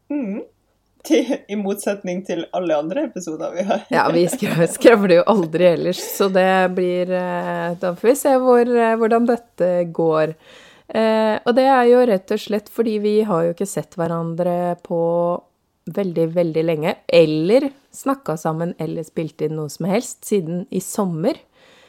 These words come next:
Speaker 1: Ja. Ja, det har jo gått en stund, og vi sitter jo fortsatt på hver vår kant her med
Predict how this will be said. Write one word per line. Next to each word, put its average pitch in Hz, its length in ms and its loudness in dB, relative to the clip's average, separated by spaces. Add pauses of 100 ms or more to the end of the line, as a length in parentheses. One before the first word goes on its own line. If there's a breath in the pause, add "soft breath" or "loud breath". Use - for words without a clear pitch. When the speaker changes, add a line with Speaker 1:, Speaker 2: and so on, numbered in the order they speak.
(400 soft breath)
Speaker 1:
Ja. 165 220 -8 (1500 soft breath)
Ja, 226 160 2 (100)
det 220 80 -6
har 208 220 -4
jo 196 160 -4
gått 185 260 -4
en 160 180 -4
stund, 214 300 -6
og 165 140 -8
vi 208 80 -8
sitter 240 320 -8
jo - 20 -10
fortsatt 156 420 -6
på 151 380 -4 (240)
hver 180 320 -2
vår 170 240 -8
kant 214 300 -8
her - 320 -6
med 165 580 -10